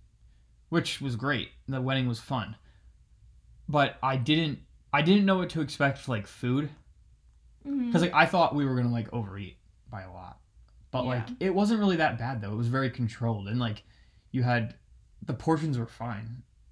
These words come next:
Speaker 2: Yeah.
Speaker 1: And, like, I was getting a little nervous 'cause I thought I was gonna, like, pig out.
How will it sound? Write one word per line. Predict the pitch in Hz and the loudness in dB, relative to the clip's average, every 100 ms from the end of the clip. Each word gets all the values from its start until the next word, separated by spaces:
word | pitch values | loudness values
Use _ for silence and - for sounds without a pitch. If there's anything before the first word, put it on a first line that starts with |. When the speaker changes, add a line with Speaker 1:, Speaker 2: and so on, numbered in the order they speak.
| - | -16
Speaker 2:
Yeah. | 381 392 - _ _ - | -8 -8 -10 _ _ -6
Speaker 1:
And, | 127 | -2
like, | 120 113 - | -2 -6 -2
I | 135 160 | 2 2
was | 147 | 4
getting | 156 143 | 2 2
a | |
little | 139 127 | 0 2
nervous | 127 139 139 | 2 0 -2
'cause | |
I | 123 | -4
thought | - 123 | 0 -2
I | |
was | 120 | 0
gonna, | 120 | -2
like, | 110 101 | -4 -8
pig | - 123 | -6 -4
out. | 104 104 139 - | -2 -2 -2 -6